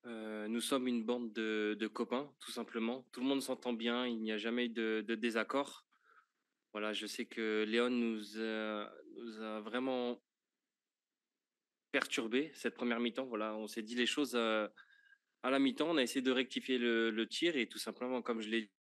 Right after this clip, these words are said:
dit, voilà, l'état d'esprit est revenu et on a réussi à mettre, euh,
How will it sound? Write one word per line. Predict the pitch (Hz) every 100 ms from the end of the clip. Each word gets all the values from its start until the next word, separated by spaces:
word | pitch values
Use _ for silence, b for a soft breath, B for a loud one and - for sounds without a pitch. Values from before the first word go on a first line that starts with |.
| _
dit, | 110 139
voilà, | 120 104 107
l'état | 104 113
d'esprit | 113 107 - 127
est |
revenu | 113 110 135
et | 151 127
on | 110
a | 104 95
réussi | 104 107 - 131
à | 110
mettre, | 107 -
euh, | 107